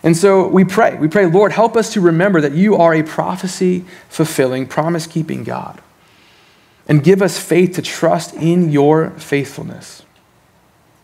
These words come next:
As we read Matthew one, we're reminded that Jesus was named Emmanuel. We're not just reminded of it this morning. It's, it's common language all throughout, uh, everywhere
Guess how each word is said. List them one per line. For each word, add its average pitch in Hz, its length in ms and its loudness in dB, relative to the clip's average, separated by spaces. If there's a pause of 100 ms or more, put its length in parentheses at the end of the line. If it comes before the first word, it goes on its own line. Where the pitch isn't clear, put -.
(960)
As 127 160 0
we 143 60 4
read 139 220 4
Matthew 147 380 0
one, 143 260 0
we're 139 100 2
reminded 143 340 0
that 135 80 -6
Jesus 165 400 0
was 135 180 -4
named 143 220 -2
Emmanuel. 120 500 -8 (140)
We're 135 140 -4
not 170 120 0
just 151 140 -8
reminded 139 360 -2
of 131 80 -4
it 127 120 -8
this - 180 -10
morning. 135 320 -4
It's, 117 220 -10
it's - 260 -8 (380)
common 165 340 2
language 139 400 0
all 139 240 0
throughout, 131 420 0 (320)
uh, 123 460 2 (1120)
everywhere 135 440 -2